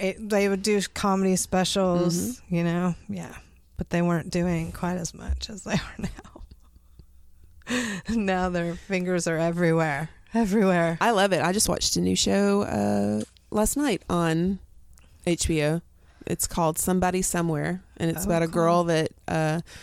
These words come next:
Speaker 2: moves back to her hometown to take care of her sister who's dying of cancer. And it's,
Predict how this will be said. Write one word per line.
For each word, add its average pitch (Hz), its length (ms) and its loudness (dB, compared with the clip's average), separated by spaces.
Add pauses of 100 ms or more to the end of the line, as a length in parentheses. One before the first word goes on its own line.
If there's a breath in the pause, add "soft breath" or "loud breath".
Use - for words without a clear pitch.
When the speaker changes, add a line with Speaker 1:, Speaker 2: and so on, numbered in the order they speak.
(840 loud breath)
Speaker 2:
moves 185 280 4
back 175 220 4
to - 120 2
her 175 160 4
hometown 165 880 0
to - 140 -2
take 165 220 0
care 165 180 2
of 165 80 0
her 196 100 -2
sister 185 420 2
who's 165 160 0
dying 160 280 0
of 165 100 -6
cancer. 220 460 -2 (160)
And 160 520 2 (2000 soft breath)
it's, - 360 0